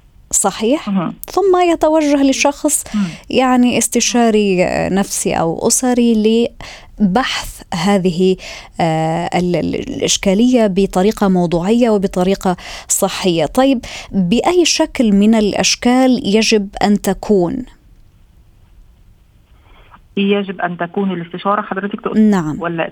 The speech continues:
Speaker 1: نعم.
Speaker 2: إيه تكون؟ طيب، هنا لو الاتنين متفقين يكملوا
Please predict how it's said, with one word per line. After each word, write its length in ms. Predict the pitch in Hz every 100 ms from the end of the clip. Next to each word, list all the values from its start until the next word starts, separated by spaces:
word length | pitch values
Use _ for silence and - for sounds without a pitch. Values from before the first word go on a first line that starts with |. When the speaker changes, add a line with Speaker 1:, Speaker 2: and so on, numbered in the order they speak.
| -
Speaker 1:
نعم. 300 | 214 190 151 -
Speaker 2:
إيه 260 | 185 165 165
تكون؟ 320 | 185 185 175 254 _
طيب، 220 | 190 135 127 _ _ - - - -
هنا 320 | 339 381 302 359 - _ _
لو 180 | 226 302
الاتنين 320 | 320 285 285 320
متفقين 460 | - 226 254 311
يكملوا 480 | 285 233 185 175 151